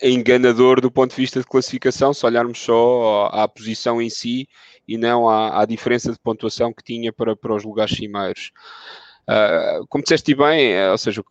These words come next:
Tottenham acaba por ser uma equipa que, que acaba ali por estar um,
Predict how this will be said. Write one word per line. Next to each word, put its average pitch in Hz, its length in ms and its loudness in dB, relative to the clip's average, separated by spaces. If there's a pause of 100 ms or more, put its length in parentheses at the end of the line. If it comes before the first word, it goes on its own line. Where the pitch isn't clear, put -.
(160)
Tottenham 123 380 -2
acaba 123 280 2
por - 120 -20
ser 131 180 2
uma 127 160 0
equipa 127 840 0 (500)
que, - 80 -20 (1000)
que - 80 -14
acaba 120 280 4
ali 127 120 2
por - 100 -18
estar 123 200 2
um, 120 380 -10